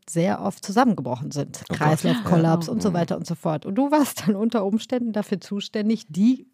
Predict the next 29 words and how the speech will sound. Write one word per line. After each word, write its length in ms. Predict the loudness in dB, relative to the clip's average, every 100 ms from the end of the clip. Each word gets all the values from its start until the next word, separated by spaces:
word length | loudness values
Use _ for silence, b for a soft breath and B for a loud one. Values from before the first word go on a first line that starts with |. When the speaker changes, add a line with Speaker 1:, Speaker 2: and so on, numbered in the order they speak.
| 0
Speaker 1:
geräuschlos, 880 | 2 6 6 6 2 2 2 2 -2
ohne 300 | 4 6 6
die 180 | 4 4
heilige 400 | 2 2 -2 0
Wagner-Musik 760 | 0 0 -2 -4 -4 -6 -6
zu 120 | -6 -6
stören, 480 | -2 -2 0 -2 0
Speaker 3:
<laughs> 640 | 2 2 -2 -4 0 0
Speaker 1:
äh, 240 | 4 4 4
aus 260 | 4 0 0
der 220 | -2 0
Reihe, 360 | 2 4 4 4
weiß 220 | 4 4
ich 80 | 2
nicht, 180 | 0 0
was 300 | -2 -2 -8
zu 200 | -2 0
hieven. 500 | 2 2 2 0 0 -8 _ _ -6
Speaker 2:
Und, 280 | -6 -6
und, 160 | -12 -10
und 160 | -10 -12 -14
sich 140 | -2
Speaker 1:
Mir 40 |
Speaker 2:
darum 140 | 0 2
Speaker 1:
ist 40 |
Speaker 2:
zu 60 | 2
Speaker 1:
es 40 |
auch 20 |
mal 60 | 4